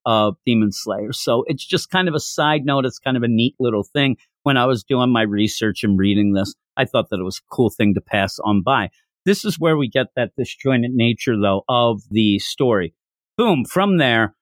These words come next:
"Hey, we wanna help. I'm a doctor, and we wanna take down Muzan, too. We can join up." Boom, you switch to then Muzan getting home with the woman and child and saying, "Ah, I'm gonna go. I have some meetings or something. I gotta go." Now,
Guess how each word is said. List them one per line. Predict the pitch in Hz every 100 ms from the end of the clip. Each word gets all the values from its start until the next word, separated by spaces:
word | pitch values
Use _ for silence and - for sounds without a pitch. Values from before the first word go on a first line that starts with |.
| _ -
"Hey, | 277
we | 247 226
wanna | 226 214
help. | 208 214
I'm | 196 185
a |
doctor, | 165 180 196 - 190
and | 185 160
we | 160
wanna | 160 156
take | - 147 151
down | 143 139
Muzan, | 147 143 156 131 113
too. | - 110
We | 98
can | 120 101
join | 135 123
up." | 117 -
Boom, | 254 233 98
you | 95 120
switch | - 254 285 -
to | - 185 131
then | 147 139 139
Muzan | 151 240 202 165 113 110 - _ _ _ -
getting | 165 202 240
home | 190 175 165 175 160
with | 139 - -
the | 180 170
woman | 135 147 185
and | 254
child | 233 - 123 98 110 - _ _
and | 151 143
saying, | - 156 160
"Ah, | 185 185 190
I'm | 226
gonna | 233 226
go. | 175 170
I | 156 160
have | 165
some | - 165 139
meetings | 139 147 156 156 127
or | 147
something. | - 156 151 160 147
I | 143
gotta | 143
go." | 143 147
Now, | 143 143